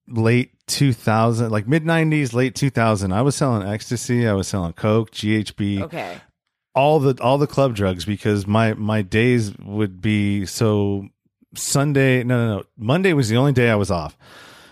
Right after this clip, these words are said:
Speaker 1: And I would go to a club.
Speaker 2: No one's getting high on a Monday?
Speaker 1: No, no, no clubs are open.
Speaker 2: Oh, okay. <laughs>
Speaker 1: Except for the strip clubs.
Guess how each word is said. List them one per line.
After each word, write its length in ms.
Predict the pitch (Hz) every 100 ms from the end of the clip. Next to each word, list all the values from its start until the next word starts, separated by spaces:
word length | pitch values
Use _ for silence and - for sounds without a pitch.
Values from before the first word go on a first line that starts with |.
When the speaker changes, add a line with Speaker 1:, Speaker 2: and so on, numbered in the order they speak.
| _ -
Speaker 1:
And 320 | 117 110 104
I 160 | 110 120
would 180 | 117
go 220 | 107 113 113
to 200 | - 110
a 60 |
club. 360 | - 117 110 104
Speaker 2:
No 60 |
one's 140 | 98 165
getting 180 | 170 160
high 160 | 160
on 100 | 160
a 20 | 160
Monday? 380 | 156 160 185 180
Speaker 1:
No, 320 | 135 135 135
no, 200 | - 131 151
no 180 | 131 131
clubs 260 | 127 139 175
are 80 | 98
open. 300 | 92 80 -
Speaker 2:
Oh, 220 | 226 175
okay. 280 | 220 - 294
<laughs> 40 | -
Speaker 1:
Except 280 | 139 - 139
for 60 |
the 60 | 131
strip 240 | - 196
clubs. 360 | - 107 110